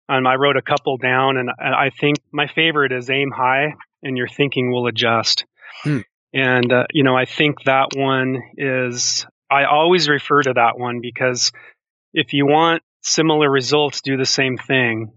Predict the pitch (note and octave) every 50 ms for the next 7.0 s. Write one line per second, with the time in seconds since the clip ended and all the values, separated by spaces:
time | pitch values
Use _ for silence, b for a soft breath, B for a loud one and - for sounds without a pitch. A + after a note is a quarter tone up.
0 | _ D#3 C3+ C3+ B2+ B2 C3+ C#3 D3 D3+ D3 - - G3+ F3+ D#3 C#3+ C3 - -
1 | - D#3 D#3 D#3 D#3+ D3+ C#3+ C3 C3 A#2 - - D#3 D#3+ D#3 - D3 C3 B2+ B2
2 | A#2 - D3 C3+ B2+ A#2+ B2 C3+ C3 C3+ C#3+ C#3+ - C#3 B2+ A#2+ A#2+ A#2+ B2 B2
3 | B2 - - - _ _ _ _ _ _ _ _ _ _ C#3 C3 C3 B2+ B2+ C#3
4 | C#3 C3 C3+ B2+ B2+ C3+ C#3 C#3+ C#3 - B2+ A#2+ A#2 A#2 A#2 B2 B2+ B2 A#2+ B2
5 | A#2 - - B2+ B2 A#2+ B2 A#2 A#2+ - - - B2 A#2 - _ _ _ C#3 B2+
6 | A#2 A#2 B2+ B2 A#2+ C3 A#2+ B2 - - C#3 A#2+ - - C#3+ C#3 B2+ A#2 G#2+